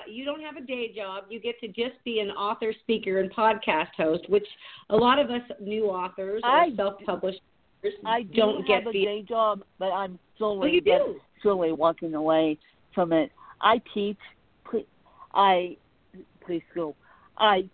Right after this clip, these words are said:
Speaker 2: taught preschool <laughs> for eleven years. I don't do it anymore.
Speaker 1: Ah.
Speaker 2: Um, I teach third grade music, but that's why I'm be, that's why I'm getting my degree in
Speaker 1: Yeah.
Speaker 2: fashion journalism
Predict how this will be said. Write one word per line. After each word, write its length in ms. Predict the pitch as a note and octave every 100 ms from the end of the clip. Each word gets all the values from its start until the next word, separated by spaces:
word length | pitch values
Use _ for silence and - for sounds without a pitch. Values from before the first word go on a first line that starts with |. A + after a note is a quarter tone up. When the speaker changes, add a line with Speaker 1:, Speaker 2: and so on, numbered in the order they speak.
| - -
Speaker 2:
taught 280 | E4+ G#4+ C4 _ -
preschool 520 | G#3 G3+ - - F#3+ F#3
<laughs> 40 |
for 220 | B3 A#3+ A3+
eleven 480 | G#3+ F#3+ F#3 F#3 - _ -
years. 280 | F3+ F#3 F3 F3+
I 80 | A#3+
don't 340 | D#4 D4 G3
do 180 | A#3+ C4
it 100 | F3+
anymore. 500 | E3+ E3+ E3+ E3 D3+
Speaker 1:
Ah. 640 | G#3+ C#4 C#4+ - F#3 F3 D#3+
Speaker 2:
Um, 120 | D3 _ - -
I 220 | G3+ G#3 -
teach 200 | B3 G#3+ - _ _ -
third 320 | C4 B3+ F#3+
grade 340 | A3 G3+ F#3+ - _
music, 340 | G3 G3 F3 F3 _ _ -
but 200 | G#3 G#3 _ _ _ -
that's 240 | G#3+ A3 A3 -
why 260 | G3+ F#3+
I'm 440 | F#3 F3 F3 E3+ F3 _ _ _ _ _ G3+
be, 340 | F3+ G3+ G3 G3 - G#3
that's 220 | G#3 G3+ -
why 180 | F#3+
I'm 180 | F3 E3
getting 440 | D#3+ F3 F3 F3 E3+ E3+
my 260 | E3 E3+ D3+
degree 580 | D#3+ F#3 E3+ D#3+ D#3+ D#3+ _ _ -
in 500 | F3+ E3 D#3+ D#3+ D#3+ _ _
Speaker 1:
Yeah. 240 | F3+ F3 E3+
Speaker 2:
fashion 320 | - E3+ E3
journalism 720 | F#3+ C4 D#4 G#3+ F3+ E3+ F#3